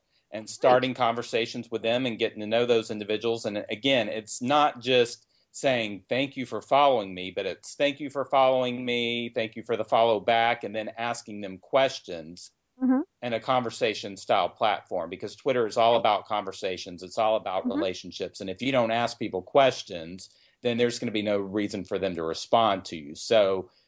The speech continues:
Speaker 1: thank them for following you, but then also ask them questions as well
Speaker 2: Right.
Speaker 1: when you're using that.
Speaker 2: Well, and you mentioned the word relationships. You know, when, when you've connected with somebody over the same hashtag,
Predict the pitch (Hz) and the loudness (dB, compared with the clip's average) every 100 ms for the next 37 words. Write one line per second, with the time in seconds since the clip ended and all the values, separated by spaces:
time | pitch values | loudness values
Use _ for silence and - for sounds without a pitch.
0 | _ 131 160 165 160 160 151 151 147 143 | _ 2 2 0 -2 0 4 6 6 4
1 | 139 135 127 117 123 117 113 113 107 98 | 0 -4 -2 -2 -2 0 0 -2 -2 -4
2 | 92 - 80 85 73 - 64 60 71 - | -4 -12 -14 -12 -12 -14 -20 -20 -20 -20
3 | - 67 359 - - 107 104 104 113 104 | -12 -8 -4 -4 -6 -6 -6 -4 -4 -4
4 | 90 82 60 50 _ _ _ _ _ _ | -8 -8 -8 -10 _ _ _ _ _ _
5 | _ _ - 403 330 294 302 277 262 262 | _ _ 2 4 4 4 4 6 6 6
6 | 294 294 247 220 202 175 185 349 - 302 | 6 4 4 6 4 4 4 2 2 0
7 | - 156 - - - - _ - 196 - | 4 2 0 -10 -20 -20 _ -20 -20 0
8 | 240 254 220 254 247 226 269 262 - 233 | 6 6 8 6 6 4 4 4 2 4
9 | 277 403 359 262 - 247 240 214 - 196 | 4 2 0 0 2 4 6 4 6 6
10 | 196 190 180 175 196 180 185 285 466 - | 6 4 2 0 0 0 0 2 2 0
11 | 214 165 143 190 | 2 4 2 0